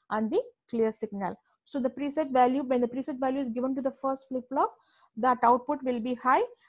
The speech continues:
and that will keeps, uh, ringing, uh, counting in a ring-like fashion in case of a ring counter.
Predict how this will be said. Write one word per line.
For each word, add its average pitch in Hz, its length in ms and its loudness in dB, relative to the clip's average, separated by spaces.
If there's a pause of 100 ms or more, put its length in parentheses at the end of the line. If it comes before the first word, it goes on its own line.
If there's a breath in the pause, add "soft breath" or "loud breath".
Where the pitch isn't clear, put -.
(140 soft breath)
and 240 300 2
that 311 300 4
will 269 280 0 (100)
keeps, 320 360 -2
uh, 220 220 6
ringing, 240 460 0 (140)
uh, 208 440 2 (220)
counting 247 340 2
in 240 140 0
a 330 300 -4
ring-like 233 400 2
fashion 220 400 0 (340 soft breath)
in 226 100 0
case 220 220 -2
of 175 200 -6
a 494 40 0 (220)
ring 208 220 -4
counter. - 400 -12